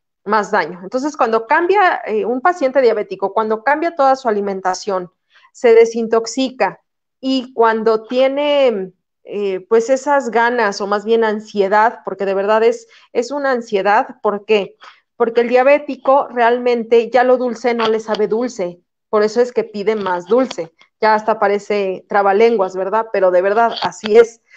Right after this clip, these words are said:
Entonces, ¿qué pasa? Cuando un diabético se desintoxica, y he tenido pacientes, créanme, que empiezan a bajar la, la insulina, la metformina, la empiezan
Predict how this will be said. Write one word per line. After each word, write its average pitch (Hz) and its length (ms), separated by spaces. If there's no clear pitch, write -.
Entonces, 294 760
¿qué 269 100
pasa? 285 460
Cuando 226 320
un 339 100
diabético 294 600
se 220 160
desintoxica, 196 1040
y 233 140
he 254 80
tenido 247 340
pacientes, 208 600
créanme, 208 540
que 226 80
empiezan 247 460
a 233 80
bajar 214 640
la, 202 440
la 190 140
insulina, 214 720
la 202 140
metformina, 196 640
la 208 100
empiezan 220 640